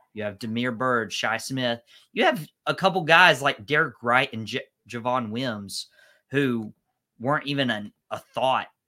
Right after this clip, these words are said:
in our podcast or probably throughout the organization. And they were two of the better receivers in the Jets game, particularly Derek Wright, um, who th-, on three targets, caught three catches for thirty-five yards,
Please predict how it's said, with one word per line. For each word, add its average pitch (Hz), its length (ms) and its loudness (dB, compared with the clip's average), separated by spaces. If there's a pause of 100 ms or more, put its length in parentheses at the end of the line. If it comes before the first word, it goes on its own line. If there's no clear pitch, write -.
(400)
in 120 100 -4
our 110 160 0
podcast 110 720 -4
or 104 260 -8 (240)
probably 143 240 0
throughout 117 380 -4
the 113 120 -4
organization. 110 800 -6 (380)
And 110 420 -2
they 123 360 -2
were 127 520 -2
two 127 200 -8
of 117 80 -8
the 117 60 -6
better 117 520 -2
receivers 120 800 -10 (500)
in 123 540 -6 (140)
the 117 100 -10
Jets 127 320 -2
game, 104 240 -8
particularly 160 440 -6
Derek 113 360 -2
Wright, 101 320 -4 (480)
um, 95 380 -10 (120)
who 107 320 -6 (340)
th-, 139 200 -10
on 117 160 -2
three 127 180 -4
targets, 113 460 -4
caught - 260 -6
three 120 160 -6
catches 107 540 -6
for - 160 -14
thirty-five 104 480 -6
yards, 107 560 -4